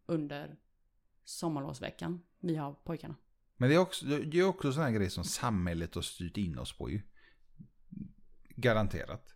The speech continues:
Speaker 1: Mm.
Speaker 2: Jag menar, det snackas ju överallt om "äntligen fredag". Jag menar, reklamblad och annat, liksom, det, överallt snackas det om, liksom,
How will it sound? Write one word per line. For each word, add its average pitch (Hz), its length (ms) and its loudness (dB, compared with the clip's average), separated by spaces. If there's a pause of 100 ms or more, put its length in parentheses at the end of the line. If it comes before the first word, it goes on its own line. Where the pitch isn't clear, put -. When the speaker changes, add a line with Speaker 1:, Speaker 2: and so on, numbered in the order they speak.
(140)
Speaker 1:
Mm. 190 120 0
Speaker 2:
Jag 143 100 4
menar, 135 240 6
det 131 140 4
snackas 131 440 2
ju - 100 -4
överallt 110 520 6
om - 80 -4
"äntligen 98 460 4
fredag". - 280 -10
Jag 92 60 -4
menar, 113 180 2
reklamblad 110 800 4
och 123 80 6
annat, 95 280 2
liksom, 107 220 0
det, 127 120 2 (260)
överallt 151 580 4
snackas 135 380 2
det 110 100 2
om, 101 100 6
liksom, 98 260 4